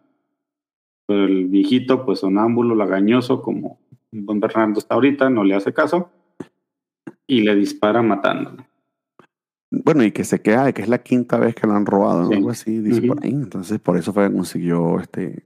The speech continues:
Speaker 2: eh, el arma, ¿no? Esa es
Speaker 1: Ujú.
Speaker 2: la ligera explicación que hay al respecto. En todo caso, pues, este, antes de entrar a, a la tienda, eh, por cierto, esto lo escribe Bill Mantlo,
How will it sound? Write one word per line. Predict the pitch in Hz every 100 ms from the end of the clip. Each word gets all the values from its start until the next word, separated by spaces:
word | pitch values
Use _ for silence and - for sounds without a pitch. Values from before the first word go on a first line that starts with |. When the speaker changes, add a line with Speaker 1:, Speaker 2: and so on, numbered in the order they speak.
| _
Speaker 2:
eh, | - 87 85 - -
el | 92 95
arma, | 85 76 -
¿no? | 71 95
Esa | 85 85 101
es | 123 131
Speaker 1:
Ujú. | 151
Speaker 2:
la | 139 95
ligera | 95 95 95 113 104
explicación | 95 - - 113 95 - 90
que | 104
hay | 107
al | 95
respecto. | 87 - 98 - 202 196 _ _ _ - - _ _ _
En | 104 95
todo | 98 101
caso, | - 110 - 123
pues, | 107 95 -
este, | 101 - -
antes | 95 90 120
de | 113
entrar | 82 - 90 95 101 104 -
a, | 104 85 82 82 92 -
a | 90
la | 92
tienda, | - 90 90 98 101 95 -
eh, | 90 87 85 85 87 92 90 - - _
por | -
cierto, | 160 117
esto | -
lo | 135
escribe | - 98 113
Bill | 120 113
Mantlo, | 95 85 - 151